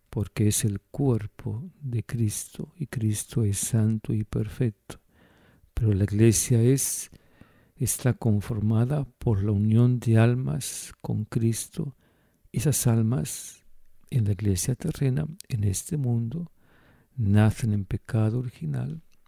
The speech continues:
y sus vidas poco a poco se van perfeccionando en la medida en que van quitando ese pecado.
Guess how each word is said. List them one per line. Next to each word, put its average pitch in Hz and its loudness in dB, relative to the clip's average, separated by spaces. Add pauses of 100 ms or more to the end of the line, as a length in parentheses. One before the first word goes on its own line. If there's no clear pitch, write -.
(600)
y 107 -2
sus 101 -4
vidas 117 0 (520)
poco - -2
a 120 -2
poco - -2 (120)
se - -4
van 107 2 (200)
perfeccionando 120 -2 (300)
en 117 2
la 139 0
medida 117 0 (520)
en 117 2
que 123 0
van 110 2
quitando 107 -2 (560)
ese - 2
pecado. 113 -6